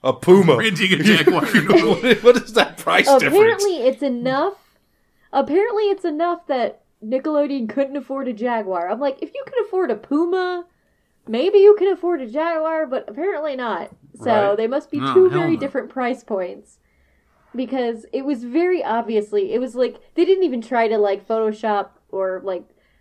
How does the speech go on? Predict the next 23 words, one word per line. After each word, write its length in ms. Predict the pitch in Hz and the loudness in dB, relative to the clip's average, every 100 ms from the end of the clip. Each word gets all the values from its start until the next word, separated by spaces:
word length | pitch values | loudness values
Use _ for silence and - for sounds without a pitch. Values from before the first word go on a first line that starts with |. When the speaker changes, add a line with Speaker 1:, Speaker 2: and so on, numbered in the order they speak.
| _ | _
Speaker 3:
C 340 | _ 247 240 | _ -8 -6
G 300 | 202 214 220 | -6 -6 -6
spots 500 | 208 - 214 214 208 | -6 -6 -2 -2 -4
into 380 | 190 175 - 175 | -8 -8 -10 -6
it 160 | 170 170 | -6 -8
or 100 | 170 | -10
anything. 560 | 170 170 175 170 170 _ _ _ _ - | -14 -16 -14 -14 -16 _ _ _ _ -4
They 100 | 202 | -2
just, 200 | 208 220 | -2 -4
like, 340 | 254 240 214 - | -4 -4 -6 -2
put 220 | 247 247 214 | -2 -2 -8
this 200 | 226 208 | -10 -8
weird 400 | 208 233 240 196 | -6 -4 -4 -4
red 280 | 214 214 214 | -4 -4 -2
filter 380 | 208 196 190 | -4 -4 -6
over 220 | 185 180 175 | -4 -4 -8
it. 100 | 202 | -10
It's 100 | 240 | -12
like, 140 | 247 | -10
"It's 160 | 320 349 | -12 -12
a 80 | 320 | -6
red 340 | 330 349 320 | -4 -4 -4
jaguar." 840 | 339 339 339 - 233 214 190 185 | -8 -6 -6 -4 0 0 -2 -8